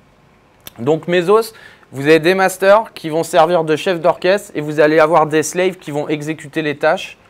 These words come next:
Donc dans un environnement de prod, vous allez plutôt avoir trois à cinq masters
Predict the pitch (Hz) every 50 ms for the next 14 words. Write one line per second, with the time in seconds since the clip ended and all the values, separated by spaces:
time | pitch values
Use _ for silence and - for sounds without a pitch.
0 | _ _ - - - - - - - 120 131 135 139 - - - - - - 131
1 | 135 143 139 147 143 143 151 147 143 147 151 151 156 151 156 156 160 147 156 165
2 | 160 165 165 170 165 165 - - 185 190 175 160 139 147 151 151 147 - 143 139
3 | 170 165 160 160 170 165 151 - - - - 175 175 175 175 - - 165 156 -
4 | 160 147 139 - - - 165 170 190 196